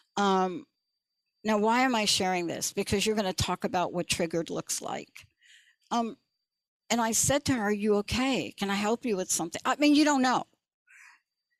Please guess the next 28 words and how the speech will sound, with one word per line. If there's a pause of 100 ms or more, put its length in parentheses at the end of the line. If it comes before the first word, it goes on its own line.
And
she
said
something
like, (1700)
"I
haven't
gotten
roses (540)
forever,
like, (100)
so
long." (880)
And
I
said,
"You
know, (480)
I
love
roses,
and,
and
I
buy
them
for
myself